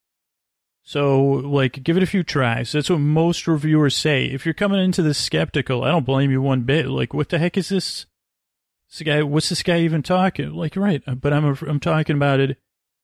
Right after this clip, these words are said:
and being ridiculous in the most, uh, friendly way I can. So if it doesn't work for you, I'm sorry. If you're not sure, I mean, most people that didn't work for it, they hung up, just like a telephone call back in the day.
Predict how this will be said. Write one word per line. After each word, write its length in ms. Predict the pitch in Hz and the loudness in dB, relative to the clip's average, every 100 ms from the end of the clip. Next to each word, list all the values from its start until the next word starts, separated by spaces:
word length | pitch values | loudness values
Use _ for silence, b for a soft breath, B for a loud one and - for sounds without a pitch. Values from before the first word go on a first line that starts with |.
| _ _ _ _ - | _ _ _ _ -10
and 100 | 147 | 0
being 200 | 190 180 | 2 4
ridiculous 680 | 151 139 143 - 135 120 | 2 2 0 2 0 2
in 60 | 131 | 0
the 60 | 120 | 2
most, 360 | 120 113 - | 0 -2 -4
uh, 140 | 135 120 | -4 -4
friendly 420 | - 139 123 123 | -2 -2 2 2
way 240 | 120 117 | 2 0
I 40 | 120 | -2
can. 440 | - 120 117 120 | -4 -6 -6 -8
So 400 | - 143 131 135 | -4 0 0 0
if 120 | 135 | -2
it 100 | 160 | -4
doesn't 320 | - 240 185 | -2 0 2
work 160 | 143 127 | 2 0
for 160 | - 131 | 0 0
you, 60 | |
I'm 100 | 120 | 0
sorry. 640 | - - 123 113 113 113 117 _ _ _ _ _ _ | -2 -2 0 0 -2 -8 -20 _ _ _ _ _ _
If 300 | 151 147 - | -2 -2 0
you're 80 | 143 | -2
not 360 | 151 185 170 | 0 2 0
sure, 880 | - - - 226 233 127 113 120 117 _ _ _ - | -2 -6 -2 0 2 2 2 -2 -6 _ _ _ -8
I 40 | |
mean, 160 | 156 160 | -2 2
most 280 | 202 226 - | 2 2 0
people 260 | 190 175 | 2 4
that 140 | 160 139 | 4 2
didn't 240 | 151 143 | 0 0
work 180 | 143 139 | 0 0
for 140 | 139 | -2
it, 80 | 123 | 0
they 140 | 135 | 2
hung 260 | 131 147 135 | 2 2 2
up, 240 | 135 113 | 2 0
just 240 | - 156 - | -4 -4 -2
like 160 | 147 | -2
a 60 | 143 | -2
telephone 540 | - 147 139 123 131 | 0 2 2 2 -2
call 240 | 120 135 123 | -2 0 0
back 360 | 127 123 120 | 2 0 0
in 80 | 131 | -4
the 80 | 120 | -4
day. 580 | 113 131 127 127 151 | -2 0 2 0 -4